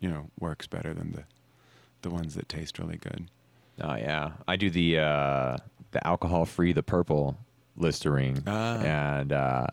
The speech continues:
Speaker 2: and then, like, I'll go to the dentist, and they'll hand me, like, real Listerine with alcohol in it, and they're like, "Swish this around in your mouth," and I hit that, and it's like, my mouth hasn't had alcohol in it in forever, uh, well, at least since the last time I was at the dentist. And, uh,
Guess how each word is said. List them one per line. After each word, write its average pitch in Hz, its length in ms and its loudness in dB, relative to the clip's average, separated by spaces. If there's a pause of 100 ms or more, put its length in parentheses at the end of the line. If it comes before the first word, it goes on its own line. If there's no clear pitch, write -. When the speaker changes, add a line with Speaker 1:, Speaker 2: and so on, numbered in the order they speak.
(120)
Speaker 2:
and 85 100 4
then, 87 140 6
like, 82 160 2
I'll 80 80 2
go 87 140 4
to 85 60 6
the 78 100 4
dentist, 90 540 2 (480)
and 76 100 2
they'll 73 100 4
hand 82 220 4
me, 80 60 6
like, 73 260 2
real 90 260 6
Listerine 104 560 4
with 87 140 2
alcohol 104 500 4
in 117 120 6
it, 123 140 4
and - 80 0
they're 85 100 6
like, 78 140 4
"Swish 113 220 4
this 107 180 4
around 95 240 6
in 87 40 6
your 85 80 6
mouth," 85 340 4
and 73 80 -4
I 76 40 -4
hit 92 220 -4
that, 95 300 2
and 76 100 0
it's 64 200 -2
like, 76 180 2
my 80 120 4
mouth 82 220 4
hasn't 80 320 2 (280)
had 71 400 -2
alcohol 76 400 2
in 69 80 2
it - 100 -2
in - 80 -10
forever, 82 520 4 (680)
uh, 71 260 2
well, 80 120 2
at 80 40 2
least 85 180 0
since 80 140 -2
the 82 60 0
last 76 220 4
time 76 120 2
I - 20 4
was 73 120 0
at 71 60 0
the - 80 -12
dentist. 76 440 0 (540)
And, 69 420 0
uh, 50 260 0